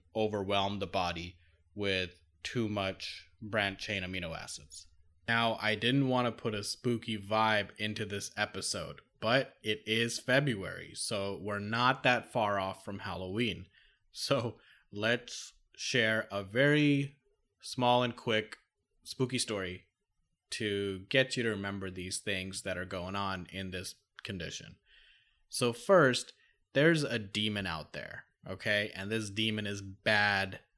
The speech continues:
news. And let's say this demon catches you. Uh-oh, big trouble. But don't you worry. There are some things that you can do to make sure the demon lets you go. First thing you want to do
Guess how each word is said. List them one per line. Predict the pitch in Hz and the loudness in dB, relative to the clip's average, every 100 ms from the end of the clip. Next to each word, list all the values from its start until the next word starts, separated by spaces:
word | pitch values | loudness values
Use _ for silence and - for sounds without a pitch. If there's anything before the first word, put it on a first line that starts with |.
| _ | _
news. | 98 95 98 82 - - - _ _ - | -10 -6 -4 -6 -8 -12 -12 _ _ -6
And | 104 101 98 98 98 95 - | -2 0 -2 -4 -6 -10 -12
let's | 107 117 117 | -2 0 0
say | - 117 | 0 0
this | 107 107 101 | 0 -4 -6
demon | 101 104 98 95 98 - _ - | -4 -4 -4 -4 -6 -12 _ -6
catches | 101 95 101 95 98 | -4 -4 -6 -6 -6
you. | 104 85 - _ _ _ - | -8 -8 -14 _ _ _ -4
Uh-oh, | 98 - 85 87 92 _ _ _ _ - | -4 -4 -8 -8 -10 _ _ _ _ 0
big | 123 104 | 0 0
trouble. | - 107 71 65 _ _ - | -4 -4 -6 -16 _ _ -8
But | 101 | 0
don't | 127 147 - | 4 4 4
you | 165 | 4
worry. | 160 190 - - _ _ _ _ - | 6 4 2 -6 _ _ _ _ -8
There | 110 104 | -2 0
are | 95 117 | 4 4
some | 123 147 143 | 4 4 2
things | 123 123 117 | 4 2 2
that | 107 | 0
you | 113 | 0
can | - 127 | 0 0
do | 123 110 104 | 2 2 0
to | 107 - | -6 -4
make | 104 104 - | 0 0 0
sure | 120 | -4
the | 101 | -4
demon | 104 107 107 107 | -4 -4 -4 -4
lets | 98 92 - | -6 -6 -4
you | 110 | 2
go. | 147 80 - _ _ _ _ | 2 2 -6 _ _ _ _
First | - 143 156 - | 4 6 6 4
thing | 156 | 6
you | 156 147 | 8 8
want | 139 143 | 6 4
to | |
do | 131 139 156 185 | 4 6 4 2